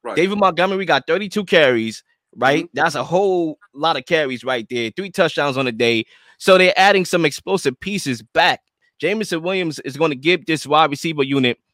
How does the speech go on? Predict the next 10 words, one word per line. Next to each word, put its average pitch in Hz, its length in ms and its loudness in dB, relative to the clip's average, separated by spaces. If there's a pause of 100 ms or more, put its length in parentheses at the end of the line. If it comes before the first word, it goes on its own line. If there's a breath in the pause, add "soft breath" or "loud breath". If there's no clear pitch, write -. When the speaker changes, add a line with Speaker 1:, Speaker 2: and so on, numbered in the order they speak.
(140)
Speaker 2:
the 156 100 4
explosion 175 580 2
on 151 120 4
the 135 120 0
outside 170 440 4
that 135 80 -4
they 139 120 -2
need, 147 440 -2 (260 soft breath)
along 180 400 2
with 156 200 0